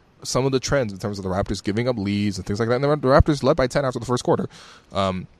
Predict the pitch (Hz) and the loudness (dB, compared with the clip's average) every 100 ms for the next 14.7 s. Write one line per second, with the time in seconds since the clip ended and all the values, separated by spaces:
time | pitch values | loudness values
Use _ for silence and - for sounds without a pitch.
0 | _ _ - 120 117 117 156 143 107 117 | _ _ -4 0 2 2 2 2 2 2
1 | 113 104 107 - 117 120 95 92 92 101 | 0 -4 -2 -2 -2 -2 -2 -4 -4 -6
2 | - 95 - 104 98 110 107 101 113 95 | -6 -6 -6 -2 0 0 0 2 2 0
3 | - - 101 92 147 147 123 185 160 110 | -8 -6 -4 -4 -2 2 4 6 6 4
4 | 120 127 107 - 131 127 - 104 107 - | 2 2 -2 0 2 4 2 0 0 0
5 | 107 104 110 98 98 95 - - - - | 0 0 0 -2 -4 -4 -8 -18 -20 -20
6 | - - 117 107 107 92 92 98 113 117 | -10 -2 0 2 0 0 0 4 4 4
7 | 95 92 101 113 104 101 90 101 101 110 | 0 -2 2 4 4 2 0 0 4 2
8 | 127 - - - - 58 - 101 107 101 | 2 -8 -20 -20 -8 -6 -4 -2 2 2
9 | 101 104 110 104 107 - 101 113 98 - | 4 6 6 6 4 4 -2 0 0 0
10 | 107 101 98 101 101 107 95 101 98 98 | 0 2 2 2 -2 -4 0 -2 -2 -4
11 | - 95 110 151 147 - - - 110 95 | -2 0 4 6 4 0 -20 -8 -2 6
12 | 117 - 104 104 113 110 107 110 101 - | 6 6 4 6 6 4 4 4 6 6
13 | 120 101 101 143 - - - 90 90 101 | 8 6 2 0 -8 -18 -12 -8 -6 -4
14 | 95 92 90 - 95 90 90 | -2 -4 -8 -10 -8 -8 -8